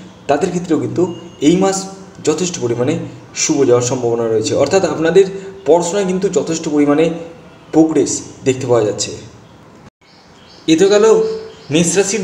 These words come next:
জাতক ও জাতিকার শিক্ষার্থীদের কেমন যেতে চলেছে। এবার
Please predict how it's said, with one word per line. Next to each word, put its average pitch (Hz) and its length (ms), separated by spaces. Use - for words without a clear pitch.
জাতক 135 400
ও - 20
জাতিকার 160 400
শিক্ষার্থীদের 190 680
কেমন 135 300
যেতে 113 200
চলেছে। 107 280
এবার 160 140